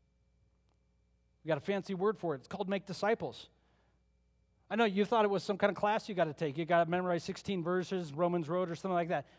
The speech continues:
No, when I receive favor from God, and the guy next to me, I say, "Yeah, man, God's pretty awesome. You want a piece of this action?" That's called making a disciple.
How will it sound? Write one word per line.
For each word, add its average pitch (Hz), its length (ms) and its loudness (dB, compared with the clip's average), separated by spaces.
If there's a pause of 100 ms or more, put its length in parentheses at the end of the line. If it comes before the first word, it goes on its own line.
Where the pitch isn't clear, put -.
(140)
No, 233 140 4
when 175 180 2
I 233 180 6
receive 240 480 0
favor 240 320 6
from 220 140 -2
God, 180 400 6 (300)
and 202 100 4
the 202 60 4
guy 240 180 6
next 254 220 4
to 233 80 -4
me, 220 60 6
I 208 40 8
say, 202 280 6 (420)
"Yeah, - 80 -18
man, 147 240 -12
God's 165 200 -4
pretty 202 220 4
awesome. 220 460 2 (760)
You 190 60 -4
want 202 120 2
a - 20 -6
piece 220 220 0
of 254 100 0
this 247 140 4
action?" 277 440 2 (640)
That's 254 160 2
called 254 220 6
making 269 320 6
a 226 40 10
disciple. 214 640 2